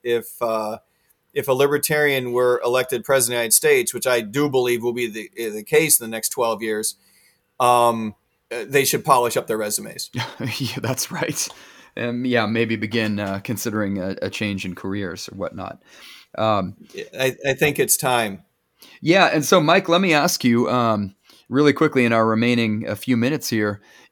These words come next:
Speaker 2: you jumped into the, to the L P race. Um, is there a particular, uh, caucus or group within the, the party that you're,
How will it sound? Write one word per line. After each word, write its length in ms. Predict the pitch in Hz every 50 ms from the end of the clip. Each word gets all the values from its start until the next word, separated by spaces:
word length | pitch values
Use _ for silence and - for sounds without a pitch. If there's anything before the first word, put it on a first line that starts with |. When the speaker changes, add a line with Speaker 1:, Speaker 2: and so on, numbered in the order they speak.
| _
Speaker 2:
you 200 | - 127 127 135
jumped 340 | 131 110 139 147 185 - -
into 260 | 165 160 165 156 151
the, 240 | 131 131 127 127 123
to 180 | 104 - - 127
the 160 | 110 113 110
L 160 | 87 117 127
P 220 | 123 - - 131 123
race. 540 | 107 107 107 113 131 143 - - - - - -
Um, 340 | 117 117 117 113 110 107 110 -
is 300 | - 143 139 123 110 110
there 340 | 113 135 135 135 151 160 147
a 100 | 90 117
particular, 880 | - - 147 - - - 175 147 - 151 143 135 131 127 123 123 120 120 - - _ _ _ _ _ _ -
uh, 120 | - - -
caucus 580 | - - 127 120 135 - 175 156 151 - -
or 120 | - 127 117
group 340 | 98 107 113 135 143 139
within 340 | - 131 127 147 139 131 127
the, 420 | 120 117 113 113 113 110 110 - -
the 380 | - 90 71 - - 101 104 113
party 380 | - - 127 123 127 135 135 131
that 240 | 110 113 110 -
you're, 380 | - 104 107 104 104 101 98 101